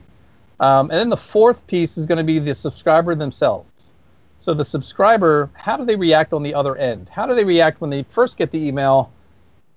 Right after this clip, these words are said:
and it's in the promotions tab? Are you conditioning them and asking them to whitelist your email, you know, add it to a contact or, or drag it into that primary inbox? Um,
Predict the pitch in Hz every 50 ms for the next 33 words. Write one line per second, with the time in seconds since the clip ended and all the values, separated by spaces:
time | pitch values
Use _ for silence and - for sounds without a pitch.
0 | _ _ _ _ _ - 147 143 143 131 - - 175 160 156 147 - 151 147 151
1 | 156 147 - 156 127 113 - 123 110 101 92 87 - - - 131 160 185 196 190
2 | 202 196 - - 180 170 185 196 - - 175 156 143 127 120 120 135 139 135 139
3 | 135 - - 165 135 131 135 131 123 - 143 135 131 131 127 123 123 - _ _
4 | _ _ _ - 123 110 131 147 170 175 160 151 - - 165 147 143 139 131 127
5 | 123 123 127 135 151 165 165 165 - - 131 123 - 135 135 147 151 143 - 156
6 | 147 131 - - 147 143 139 - 151 147 143 - - - 123 117 123 - _ -
7 | 147 131 123 104 101 120 117 120 131 143 139 143 147 147 135 - 143 135 135 131
8 | 127 - - 143 143 139 135 135 131 151 190 180 139 98 78 - _ - - _
9 | _ _ _ _ _ _ _ _ _ _ _ - 143 135 135 131 131